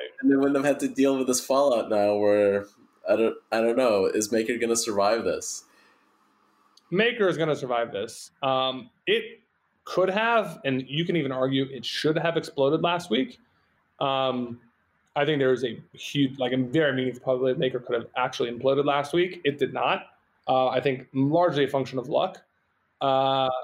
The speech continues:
Speaker 2: but it, it didn't, and, and it's very clear there's tons of community support for it. Um, and so it's gonna remain solvent. I'm not worried about that.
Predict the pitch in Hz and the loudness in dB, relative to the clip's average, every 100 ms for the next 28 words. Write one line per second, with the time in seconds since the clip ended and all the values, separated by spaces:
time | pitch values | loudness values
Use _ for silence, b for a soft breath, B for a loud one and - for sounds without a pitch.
0 | - - _ _ _ _ _ - 156 156 | -10 -16 _ _ _ _ _ -2 2 2
1 | 151 - 156 180 156 143 143 143 147 143 | 0 -2 0 2 2 0 0 0 0 0
2 | 143 147 147 160 143 156 139 123 123 139 | 0 -2 2 0 0 0 0 0 0 -2
3 | 127 120 131 127 127 - 120 120 127 127 | -2 -4 -4 -2 -4 -4 -2 0 2 2
4 | 127 - _ _ _ - 135 123 123 123 | 2 -2 _ _ _ -8 -4 -2 0 -2
5 | 127 123 - 131 127 131 123 135 139 - | -4 -8 -4 -2 0 2 2 2 0 -8
6 | - - 127 120 120 113 120 - 117 139 | -6 -4 -2 -2 -2 -2 -2 -2 -2 -2
7 | 127 123 120 120 65 123 120 - 55 53 | -2 0 0 0 0 2 0 2 0 -2